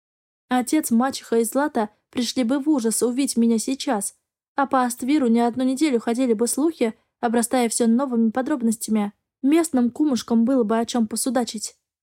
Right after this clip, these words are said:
Мы наблюдали, как над рекой рассеивается сумрак, и первые мягкие лучи солнца робко касаются её глади,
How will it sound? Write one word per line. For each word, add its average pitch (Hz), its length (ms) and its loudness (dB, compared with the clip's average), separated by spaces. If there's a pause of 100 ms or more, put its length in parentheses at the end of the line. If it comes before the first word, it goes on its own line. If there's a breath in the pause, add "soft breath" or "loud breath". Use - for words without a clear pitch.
(920)
Мы 294 160 2
наблюдали, 254 500 2
как 226 220 -4
над 233 220 2
рекой 247 300 0
рассеивается 233 760 0
сумрак, 233 540 0 (160)
и 247 120 -2
первые 240 400 2
мягкие 233 460 0
лучи 233 260 -2
солнца 254 440 -2
робко 240 260 -6
касаются 240 540 -2
её 233 160 -2
глади, 247 480 -2